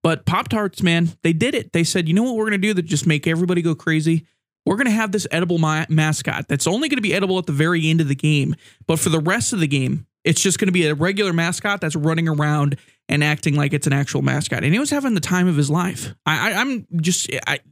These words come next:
I don't even know how to describe it. He was dancing. At the very end, he held up a sign that said, "Dreams really do come true," when he was being lowered into a toaster to be eaten by the Kansas State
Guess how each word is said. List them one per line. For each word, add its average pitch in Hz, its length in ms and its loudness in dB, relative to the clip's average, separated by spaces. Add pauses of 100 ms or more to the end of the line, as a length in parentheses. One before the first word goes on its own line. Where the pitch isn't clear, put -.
(120)
I 160 100 0
don't 240 180 2
even 240 160 0
know 226 80 0
how 214 160 -2
to 208 80 -2
describe 185 380 -4
it. - 80 -14
He 135 60 -2
was 143 100 -2
dancing. 190 560 0 (280)
At 156 120 0
the 170 60 0
very 220 280 2
end, 202 80 2
he 170 120 4
held 185 180 2
up 170 60 -6
a - 40 0
sign 165 280 0
that 147 100 0
said, 147 260 0
"Dreams 170 400 4
really 156 280 4
do 151 200 2
come 143 240 0
true," - 380 -4 (300)
when 156 100 4
he 170 80 8
was 165 120 4
being 180 240 2
lowered 180 460 4
into 165 500 2 (320)
a 156 120 2
toaster 170 640 0
to 160 120 0
be 147 120 2 (140)
eaten 175 300 4
by 156 160 2
the 147 100 0
Kansas 160 440 0
State - 540 -2